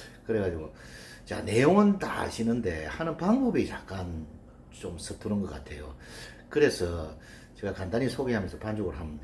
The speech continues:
진행을 해보겠습니다. 여러분 지켜봐 주십시오. 자, 여기 보면은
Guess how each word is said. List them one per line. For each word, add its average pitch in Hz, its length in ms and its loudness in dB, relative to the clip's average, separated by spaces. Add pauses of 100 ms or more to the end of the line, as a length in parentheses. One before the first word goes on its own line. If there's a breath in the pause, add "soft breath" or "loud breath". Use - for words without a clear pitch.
진행을 92 400 -6
해보겠습니다. 80 760 -10 (160)
여러분 82 220 -16 (140)
지켜봐 87 380 -12
주십시오. 69 380 -16 (1160 loud breath)
자, 113 140 0
여기 170 280 8
보면은 151 340 6